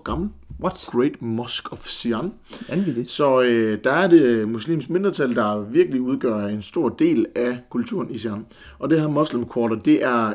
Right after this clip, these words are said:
Speaker 1: en masse hyggelige små gader. Selvfølgelig med en masse pisboder. Øh, traditionelle, hvad det hedder, øh, traditionel mad,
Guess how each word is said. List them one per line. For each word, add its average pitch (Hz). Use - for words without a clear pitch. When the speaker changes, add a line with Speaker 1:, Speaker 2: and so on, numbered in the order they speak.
Speaker 1:
en 131
masse 151
hyggelige 135
små 147
gader. 135
Selvfølgelig 135
med 104
en 98
masse 110
pisboder. 117
Øh, 107
traditionelle, 110
hvad 131
det 98
hedder, 101
øh, 80
traditionel 123
mad, 139